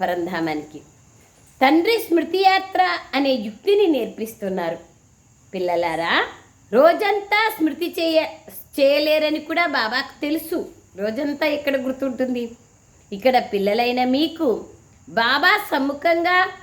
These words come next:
కూర్చొని అర్థం చేయిస్తున్నారు. ఇతర పిల్లలు సముఖంగా వినరు, మనం మాత్రమే వింటాం. మురళి చదువుకుంటారు. ఇక్కడ మీరు సముఖంగా ఉన్నారు. మధుబన్లో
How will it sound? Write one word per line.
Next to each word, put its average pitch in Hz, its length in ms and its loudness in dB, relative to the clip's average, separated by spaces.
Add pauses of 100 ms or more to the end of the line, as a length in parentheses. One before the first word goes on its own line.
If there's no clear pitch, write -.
(280)
కూర్చొని 277 580 -4 (140)
అర్థం 269 340 -2
చేయిస్తున్నారు. 185 920 -4 (360)
ఇతర 440 380 0 (120)
పిల్లలు 381 340 4
సముఖంగా 339 680 -4
వినరు, 311 420 -2 (180)
మనం 233 260 -4
మాత్రమే 277 460 -2
వింటాం. 170 420 -6 (520)
మురళి 339 440 4
చదువుకుంటారు. 262 760 -4 (360)
ఇక్కడ 392 280 -4 (160)
మీరు 403 220 2
సముఖంగా 269 800 -2
ఉన్నారు. 180 400 -4 (460)
మధుబన్లో 196 500 -4